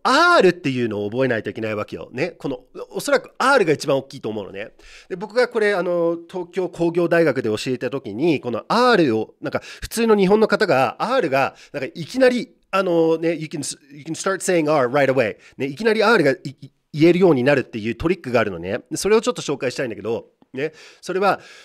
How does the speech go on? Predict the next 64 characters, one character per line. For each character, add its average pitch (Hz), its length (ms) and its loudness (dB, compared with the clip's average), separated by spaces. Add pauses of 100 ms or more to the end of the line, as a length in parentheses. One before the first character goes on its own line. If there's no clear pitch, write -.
こ 175 120 -6
の、 180 220 0 (1040)
「ウ 120 40 -8
ォ 370 680 4
ー」 - 40 -2
っ - 100 -20
て 208 100 2
い 170 220 6
う 139 40 4
の 123 120 2
を 165 300 4
R 160 240 4
に 123 120 0
す 131 100 -6
る 113 80 -2
の 98 80 -2
ね。 95 100 -8
ご 113 80 -4
め 110 80 0
ん - 20 -2
ね。 107 60 -6
ち - 60 -8
ょ 127 40 -6
っ - 20 -16
と - 20 -16
こ 117 60 -10
れ、 104 180 -10
ま 139 140 -6
た 160 80 -2
別 147 220 -6
の 170 80 -2
ビ 170 80 -6
デ 151 80 2
オ - 20 0
に 117 80 -2
し - 60 -4
た 135 60 0
方 131 60 0
が 117 60 0
い 110 40 0
い - 20 -4
と 107 80 -12
思 110 80 -6
う - 20 -6
ん 101 40 -10
だ 87 60 -14
け 101 60 -14
ど、 117 180 -4 (160)
ち - 80 -18
ょ - 20 -16
っ - 20 -6
と 196 60 -4
こ 156 60 -2
れ 135 140 0
一 - 60 -6
緒 175 120 -2
に 156 60 -2
や 147 60 0
っ - 40 -6
て 151 60 -8
み 143 60 -4
よ 120 60 -2
う 98 40 -6
ぜ。 90 200 -14